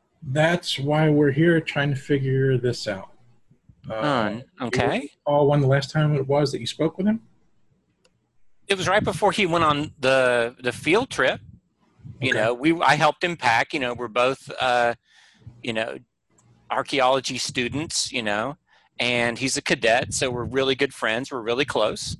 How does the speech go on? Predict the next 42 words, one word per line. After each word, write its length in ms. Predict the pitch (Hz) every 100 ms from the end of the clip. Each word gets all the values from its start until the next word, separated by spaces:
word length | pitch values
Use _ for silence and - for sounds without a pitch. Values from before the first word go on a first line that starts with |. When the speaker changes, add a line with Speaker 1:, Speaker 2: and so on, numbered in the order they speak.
| _ _ - -
Speaker 2:
We've 220 | - 120 -
been 240 | 123 120
in 120 | 120
the 60 | 120
program 500 | - 127 120 123 120
together 440 | 135 117 107 120
for 220 | 135 135 143
a 60 |
while, 460 | 135 101 104 160 196 _ _ _ -
and, 580 | 120 113 117 113 113 110 - - 123
uh, 380 | 120 120 - - - _ _ _ -
you 100 | 113
know, 160 | 113 127
I 120 | 127
decided 520 | 131 - 139 127 123 -
to 560 | 127 120 113 113 107 104
not 280 | 123 - 117
go 180 | 139 180
on 120 | 151
the 60 |
field 360 | 123 131 113 110
trip 220 | - 120 _
because 220 | 131 117
I 40 |
wanted 260 | 117 127 117
to 60 | 110
stay 300 | - 123 117
and, 240 | 110 107 _ - - _ -
you 120 | 123
know, 200 | 104 101
help 240 | 135 139
out 180 | 123 117
with 120 | 120
the 80 | -
new 160 | 113 113
cadets, 760 | - 123 123 - - - - _ _ _ _ _ _ -
uh, 240 | 104 101
because 280 | 117 117 123
I'm, 340 | 113 117 117 123
I'm 280 | 117 117 117
the, 580 | 117 110 104 104 110 -
uh, 280 | 123 113 69